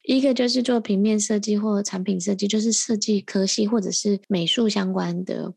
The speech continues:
背景；另外一个背景就是他们玩很多游戏，然后可能对游戏设计啊、游戏机制啊、理工的这些相关的背景呢很感兴趣，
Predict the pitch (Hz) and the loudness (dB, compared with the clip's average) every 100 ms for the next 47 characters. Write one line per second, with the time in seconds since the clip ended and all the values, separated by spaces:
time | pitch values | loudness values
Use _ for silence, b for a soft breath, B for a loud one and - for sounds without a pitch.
0 | - 202 170 - 240 302 254 214 226 208 | -2 -2 0 -2 0 2 2 2 0 0
1 | 185 196 208 233 226 180 165 160 175 180 | 0 0 0 2 2 0 -2 -4 -2 -2
2 | 165 - - - 170 190 208 175 165 180 | -2 -4 -4 -4 -2 -2 -2 -4 -4 -2
3 | 220 196 185 - 196 - 214 - 208 208 | 0 2 0 0 -2 0 0 0 -2 0
4 | 208 185 180 220 196 196 196 208 190 185 | -2 0 0 0 0 -4 -2 -2 -2 -2
5 | 185 175 196 208 190 196 196 196 202 202 | -2 0 0 2 2 0 0 0 0 0
6 | 196 180 196 180 160 170 202 226 202 170 | 0 0 -2 -4 -6 -4 0 0 0 -2
7 | 190 185 190 | -2 0 -4